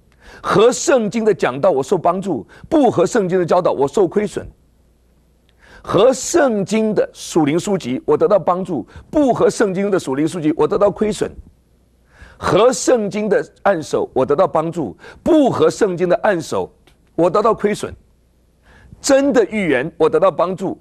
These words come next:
错误的预言，我受很大的亏损。多少人相信于荣说一九九五年上帝要审判台湾？多少人被他的预言骗到贝里斯去，到现在回不来？因为我们无知啊，因为我们不会分辨啊。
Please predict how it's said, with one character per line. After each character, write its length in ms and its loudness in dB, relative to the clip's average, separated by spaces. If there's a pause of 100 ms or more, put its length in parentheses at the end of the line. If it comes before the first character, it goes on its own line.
(140)
错 360 2
误 120 2
的 100 2
预 140 -2
言， 220 0 (500)
我 140 2
受 200 4
很 140 0
大 140 2
的 80 -2
亏 160 -2
损。 200 -10 (1300)
多 220 4
少 140 2
人 120 0
相 200 -2
信 200 -6 (260)
于 240 -2
荣 260 -2 (240)
说 320 0
一 100 0
九 160 2
九 140 0
五 120 0
年 140 -4
上 160 -2
帝 80 0
要 60 2
审 160 -6
判 100 -2
台 140 0
湾？ 200 -4 (300)
多 160 4
少 120 2
人 120 -2
被 100 0
他 140 -2
的 60 -2
预 160 -4
言 160 0
骗 260 -2
到 80 2
贝 180 0
里 120 -4
斯 160 -10
去， 180 -6
到 180 -2
现 120 0
在 40 -2
回 120 -2
不 100 -4
来？ 260 -4 (800)
因 100 2
为 60 2
我 140 4
们 160 0
无 120 -2
知 200 -4
啊， 180 -2 (240)
因 80 0
为 80 2
我 60 2
们 80 -6
不 80 0
会 100 2
分 260 -2
辨 220 -2
啊。 160 -2